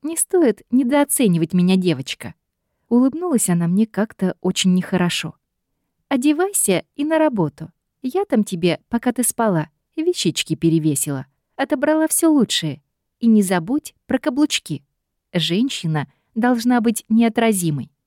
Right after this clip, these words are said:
«Вы же дух», проворчала я, шагая к гардеробу. «И что? Полтергейсты тоже нематериальные товарищи,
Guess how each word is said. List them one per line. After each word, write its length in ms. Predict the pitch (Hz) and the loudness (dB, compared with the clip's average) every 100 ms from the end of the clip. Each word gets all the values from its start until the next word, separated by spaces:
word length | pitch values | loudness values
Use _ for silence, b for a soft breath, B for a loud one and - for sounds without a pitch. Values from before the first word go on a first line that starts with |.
| _ _ _ _ _ - | _ _ _ _ _ -12
«Вы 200 | 214 277 | -6 -4
же 140 | 294 | -2
дух», 520 | 285 330 285 156 - _ _ _ | -2 2 2 0 -6 _ _ _
проворчала 600 | - 170 160 - 165 160 156 | -4 -2 -2 -4 -6 -4 -4
я, 260 | 156 226 | -4 -6
шагая 420 | - 160 151 165 | -4 -4 -2 -2
к 80 | 156 | -2
гардеробу. 640 | 156 175 180 190 143 156 - _ _ _ _ | -2 -2 2 2 0 -6 -20 _ _ _ _
«И 140 | - 381 | 0 0
что? 380 | - - 269 349 _ _ _ - | 0 0 -2 -2 _ _ _ -2
Полтергейсты 880 | 302 339 330 311 392 - - 302 - - | -2 0 -2 0 0 0 -2 -2 -4 -2
тоже 300 | 403 311 220 | 0 2 4
нематериальные 680 | 208 214 - 226 214 214 220 | 4 4 2 2 4 4 2
товарищи, 680 | 240 214 160 156 - 151 | 0 0 0 -2 -4 -8